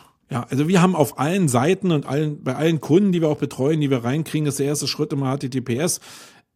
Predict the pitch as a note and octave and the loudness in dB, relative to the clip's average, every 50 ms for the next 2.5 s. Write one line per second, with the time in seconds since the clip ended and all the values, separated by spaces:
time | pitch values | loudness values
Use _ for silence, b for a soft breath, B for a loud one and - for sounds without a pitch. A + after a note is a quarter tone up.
0 | _ _ - - - E3 - - _ - - D#3 F3+ F#3+ F3+ D#3+ D3 D3+ D3 D#3 | _ _ -12 -10 -10 -10 -10 -10 _ -4 -2 0 4 4 4 4 4 4 2 2
1 | E3+ F3 E3 D#3 - - - B2+ D3 D#3+ D#3 D#3 - D3+ B2 - B2 B2+ D3 D#3 | 2 2 0 0 -2 -2 0 0 2 2 2 2 0 -2 0 0 2 2 2 2
2 | D3 C#3+ C#3 C#3+ D3 D3 C#3 - - - | 2 0 -4 -4 -2 -2 -2 -2 -4 -6